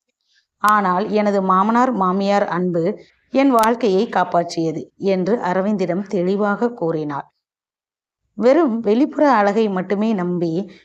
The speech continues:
வாழ்க்கை துணையை தேர்ந்தெடுத்தால் பின்விளைவுகள் மோசமாக இருக்கும். நந்தினி போன்ற சராசரி தோற்றம் உடையவர்களிடம்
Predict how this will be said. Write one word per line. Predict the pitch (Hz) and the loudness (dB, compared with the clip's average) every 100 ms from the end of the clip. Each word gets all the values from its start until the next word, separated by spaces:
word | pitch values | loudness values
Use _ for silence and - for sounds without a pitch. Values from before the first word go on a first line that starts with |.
| _ | _
வாழ்க்கை | 202 233 262 302 | 0 0 2 0
துணையை | 285 247 240 233 226 | 0 0 0 0 0
தேர்ந்தெடுத்தால் | 202 190 190 170 170 170 202 - | -2 -2 -2 -2 -2 -2 -4 -2
பின்விளைவுகள் | 247 262 247 196 175 175 220 | 0 2 2 2 0 0 0
மோசமாக | 175 175 196 220 202 190 208 | 0 -4 -4 -2 -2 0 -2
இருக்கும். | 175 165 - 151 - _ _ _ | -2 -4 -6 -8 -10 _ _ _
நந்தினி | 233 269 311 359 294 | 2 2 4 2 0
போன்ற | 233 202 180 175 | 0 0 0 0
சராசரி | 185 208 190 254 277 269 285 | -2 0 0 0 0 -2 0
தோற்றம் | 226 208 226 190 | -2 -2 -2 -2
உடையவர்களிடம் | 180 175 175 175 165 160 170 | 0 0 0 0 -2 0 -2